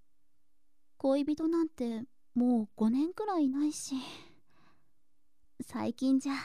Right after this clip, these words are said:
後輩にまで先を越される始末よ。年を取っていくとさ、わかっちゃうのよね。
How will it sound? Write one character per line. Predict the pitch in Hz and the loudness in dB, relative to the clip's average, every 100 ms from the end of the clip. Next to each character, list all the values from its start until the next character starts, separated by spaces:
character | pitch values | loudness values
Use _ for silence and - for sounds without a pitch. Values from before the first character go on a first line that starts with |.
| - - - - - - - - | -12 -20 -20 -20 -20 -20 -20 -8
後 | 208 214 | -2 0
輩 | 233 262 269 | 0 0 2
に | 285 | 4
ま | 262 | 2
で | 208 | -2
先 | - 190 - 240 | -6 -10 -6 -4
を | 262 | -4
越 | - - | -6 -4
さ | 285 | -2
れ | 320 | 0
る | 302 | -2
始 | - 311 330 | -2 -2 -2
末 | - 247 | -4 -12
よ。 | 277 294 311 - - - - - - - - - - - - - - - - - - - - - - - - - - - - - | -8 -10 -10 -20 -20 -20 -20 -20 -20 -20 -20 -20 -20 -20 -20 -20 -20 -20 -20 -20 -20 -20 -20 -20 -20 -20 -20 -20 -20 -20 -20 -10
年 | 262 247 - 370 | -4 -4 -2 -2
を | 302 | 0
取 | 247 | -2
っ | 240 | -4
て | 226 | -8
い | 220 | -8
く | - | -12
と | - 214 | -16 -16
さ、 | - 220 262 - - - - - - - - - | -12 -10 -10 -12 -18 -20 -20 -20 -20 -20 -20 -8
わ | 277 349 | -4 0
か | 320 | -2
っ | - | -2
ち | 403 | -2
ゃ | |
う | 311 | 0
の | 247 | 0
よ | 214 | -4
ね。 | 214 | -6